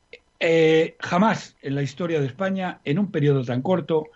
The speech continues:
se ha endeudado a la nación en tan enorme cantidad de dinero en términos de pib, ¿eh? No en términos absolutos, pero sí en términos de pib. Bien,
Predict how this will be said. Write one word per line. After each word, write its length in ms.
se 300
ha 160
endeudado 560
a 60
la 80
nación 500
en 160
tan 180
enorme 380
cantidad 460
de 100
dinero 460
en 180
términos 420
de 120
pib, 440
¿eh? 220
No 140
en 100
términos 400
absolutos, 640
pero 160
sí 240
en 160
términos 380
de 100
pib. 420
Bien, 280